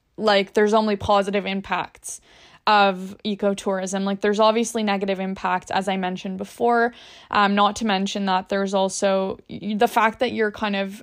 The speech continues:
enclosing a lot of the wildlife into, um, these areas for tourists to visit. You're also, um, removing them from their natural habitats and, um, introducing them more to humans, kind of increasing stress levels,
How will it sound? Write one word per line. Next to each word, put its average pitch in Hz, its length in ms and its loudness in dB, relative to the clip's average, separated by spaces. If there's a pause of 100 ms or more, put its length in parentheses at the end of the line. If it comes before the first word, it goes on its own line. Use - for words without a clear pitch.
enclosing 220 600 -2
a 220 40 -2
lot 202 220 2
of 196 140 -4
the 214 80 -4
wildlife 196 680 0
into, 202 640 -6 (400)
um, 196 560 -2
these 208 600 -6
areas 247 480 2
for 220 140 -4
tourists 269 540 -4
to 233 80 -4
visit. 190 400 -2
You're 196 160 -2
also, 196 580 -2 (400)
um, 202 460 -8
removing 220 480 -4
them 202 160 -2
from 202 180 -6
their 196 140 -4
natural 202 420 -2
habitats 240 800 0 (540)
and, 208 600 0
um, 196 400 0
introducing 220 600 -4
them 202 300 -2
more 208 460 0
to 202 360 -6
humans, 233 680 -4
kind 202 260 -4
of 196 160 -6
increasing 208 480 -4
stress 196 360 -2
levels, 190 460 -2